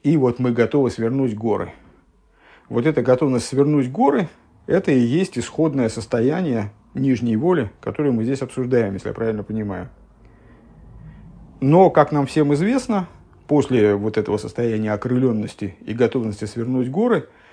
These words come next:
наступает через некоторое время, и время это, ну, всегда конечно. Как бы сильно мы ни горели поначалу,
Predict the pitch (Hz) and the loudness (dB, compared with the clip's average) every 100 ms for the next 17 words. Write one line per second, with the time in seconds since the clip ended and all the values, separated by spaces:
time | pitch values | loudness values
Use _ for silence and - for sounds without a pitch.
0 | - _ _ _ 254 107 147 139 151 196 | -20 _ _ _ -12 -4 -2 -2 0 2
1 | 220 233 - 127 131 120 135 180 - 143 | 2 2 -4 -8 -4 -2 -2 -4 2 2
2 | 110 123 170 139 113 104 107 123 147 135 | 2 -2 0 -2 0 -2 -2 -2 -2 0
3 | 127 123 127 120 _ - 143 147 - 135 | 0 0 0 -2 _ -12 -6 -6 -6 -8
4 | 139 147 139 123 113 - - - - _ | -6 -4 -4 -2 -4 -6 -14 -16 -18 _
5 | _ _ _ _ 139 131 120 131 - 151 | _ _ _ _ 0 2 0 0 -2 -4
6 | 135 123 117 123 113 110 110 120 104 98 | -2 -2 -2 -2 -2 -2 -2 -2 -2 -4
7 | 113 104 107 - 214 226 220 | -8 -8 -6 -2 -2 -2 -4